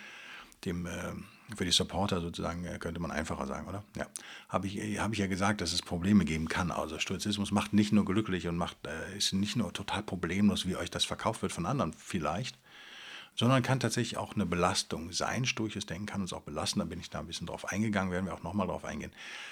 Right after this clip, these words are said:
Ähm, es könnte passieren, äh, so, ähm, für den einen oder anderen nach einer gewissen Zeit. Aber es nützt ja nix. Nützt ja nix.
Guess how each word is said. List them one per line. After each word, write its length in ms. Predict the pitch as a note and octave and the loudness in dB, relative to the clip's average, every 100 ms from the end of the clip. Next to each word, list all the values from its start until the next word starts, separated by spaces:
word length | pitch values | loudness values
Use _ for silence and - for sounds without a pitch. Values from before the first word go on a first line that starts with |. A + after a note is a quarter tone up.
| - F2+ | -14 -4
Ähm, 380 | D#2 D#2 E2 - - | -4 -2 -6 -12 -12
es 140 | - - | -6 0
könnte 240 | G2 G2+ | 2 2
passieren, 440 | D#2+ D2+ F2 E2 D2+ | 2 2 2 0 -2
äh, 580 | C2+ C#2+ D2 D2 D2+ F2+ | -4 -4 -6 -8 -10 -6
so, 500 | F#2 C3 G#2 F#2 E2+ | -2 0 -2 -6 -6
ähm, 440 | F2 G2 G#2+ G#2 _ - _ | -8 -8 -10 -12 _ -20 _
für 180 | - G#2+ | -6 2
den 160 | G2+ E2+ | 4 6
einen 180 | F#2 | 4
oder 180 | F2+ D#2 | 6 6
anderen 420 | E2 G2+ F#2+ F#2+ - E2+ | 6 4 2 0 -6 -6
nach 260 | E2 E2 | -4 -2
einer 200 | E2+ E2+ | -4 -6
gewissen 400 | E2+ D#2+ E2+ - | -4 0 2 2
Zeit. 360 | - G2 G2 - - - - - _ | 4 4 2 0 -18 -20 -20 -20 _
Aber 380 | F#2 F#2+ G2 - | 2 6 4 4
es 140 | G#2 | 4
nützt 180 | B2+ B2 | 4 6
ja 80 | F#2+ | 4
nix. 300 | D2 - - - _ _ _ B2+ | 2 -2 -4 -6 _ _ _ -4
Nützt 160 | A#2+ | -2
ja 60 | E2 | -2
nix. 180 | D#2+ | -4